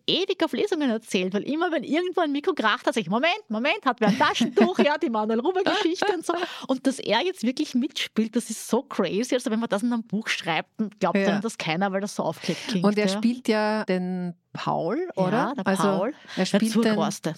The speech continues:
Speaker 2: den
Speaker 1: Mhm.
Speaker 2: Architekten, der Zurgrost ist. Und dann schauen wir mal, schauen wir mal,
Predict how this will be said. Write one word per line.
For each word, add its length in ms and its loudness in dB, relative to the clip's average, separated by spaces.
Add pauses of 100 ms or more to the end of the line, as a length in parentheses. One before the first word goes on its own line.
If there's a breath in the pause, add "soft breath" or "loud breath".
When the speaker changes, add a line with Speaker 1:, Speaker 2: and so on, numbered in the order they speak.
(160)
Speaker 2:
den 280 2
Speaker 1:
Mhm. 60 -2
Speaker 2:
Architekten, 840 -2
der 240 0
Zurgrost 580 -4
ist. 220 -12 (520 loud breath)
Und 460 0 (220)
dann 340 0
schauen 400 -2
wir 140 0
mal, 400 -2 (1300 soft breath)
schauen 520 -6
wir 120 -4
mal, 540 -6